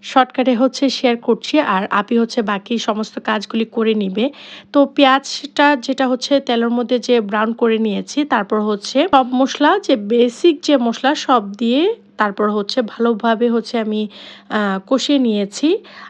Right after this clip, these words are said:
আর হাঁসটা দেখেছেন আপনি খুবই সুন্দরভাবে হচ্ছে ক্লিন করে রেখেছে। তো হাঁস এখন হচ্ছে ভুনা করে দিব। হাঁস ভুনার মধ্যে মশলাটা যদি আমরা ভালোভাবে কষিয়ে তারপর হচ্ছে হাঁসটা এইভাবে ঢেলে দেই, তো হাঁসটা এত সুন্দরভাবে আপু ক্লিন করেছে।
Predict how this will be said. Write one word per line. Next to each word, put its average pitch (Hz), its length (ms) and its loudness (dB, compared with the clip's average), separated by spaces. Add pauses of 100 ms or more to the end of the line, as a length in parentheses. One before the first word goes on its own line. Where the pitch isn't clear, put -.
আর 202 340 0
হাঁসটা 247 480 -2
দেখেছেন 262 440 0
আপনি 233 280 -4
খুবই 349 320 2
সুন্দরভাবে 269 600 0
হচ্ছে 254 240 0
ক্লিন 262 280 -2
করে 233 280 0
রেখেছে। 214 580 -4 (440)
তো 226 140 2
হাঁস 214 420 -2
এখন 233 280 -4
হচ্ছে 233 220 -2
ভুনা 240 300 0
করে 208 300 -2
দিব। 190 200 -2
হাঁস 240 320 0
ভুনার 220 300 -2
মধ্যে 220 260 -2
মশলাটা 226 500 -4
যদি 220 260 -4
আমরা 220 200 -4
ভালোভাবে 247 560 0 (440)
কষিয়ে 311 600 2 (300)
তারপর 233 320 2
হচ্ছে 240 400 -2
হাঁসটা 240 460 0
এইভাবে 247 300 2
ঢেলে 233 280 0
দেই, 254 240 0 (120)
তো 240 180 4
হাঁসটা 247 440 0 (140)
এত 220 400 -4
সুন্দরভাবে 320 580 0
আপু 294 240 -2
ক্লিন 294 320 2
করেছে। 233 520 2